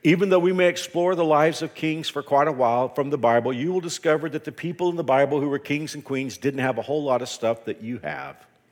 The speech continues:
The richest kings didn't have the internet. The richest queen never had a smartphone. Solomon, we're gonna be talking about him today,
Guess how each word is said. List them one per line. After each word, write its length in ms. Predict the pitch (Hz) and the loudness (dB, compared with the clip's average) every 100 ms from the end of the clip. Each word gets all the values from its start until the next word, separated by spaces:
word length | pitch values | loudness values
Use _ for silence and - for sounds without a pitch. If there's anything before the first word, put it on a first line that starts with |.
| _ _ _ | _ _ _
The 100 | - | 0
richest 340 | 139 175 196 - | 0 0 -4 -4
kings 300 | 160 165 - | -2 -2 -4
didn't 200 | 147 131 | -6 -2
have 200 | 135 151 | -2 0
the 100 | 170 | -2
internet. 800 | 127 107 101 123 - - - _ _ _ _ _ _ _ _ - | -2 -2 0 0 0 -14 -20 _ _ _ _ _ _ _ _ -8
The 160 | 113 | 0
richest 340 | 143 160 196 - | 2 2 -2 -2
queen 240 | 160 170 | 0 2
never 200 | 147 151 | 2 2
had 120 | 151 | 2
a 60 | 160 | 0
smartphone. 800 | - 143 131 - 131 120 151 180 _ _ _ _ _ - | -2 -2 -2 -2 -2 -2 -4 -10 _ _ _ _ _ -6
Solomon, 480 | - 156 196 147 143 | 2 4 4 2 2
we're 60 | |
gonna 120 | 196 | 0
be 40 | 135 | 0
talking 320 | - 131 131 | 0 0 0
about 220 | 139 127 | 0 0
him 180 | 139 156 | 0 -4
today, 400 | 131 160 175 131 | 0 0 2 -2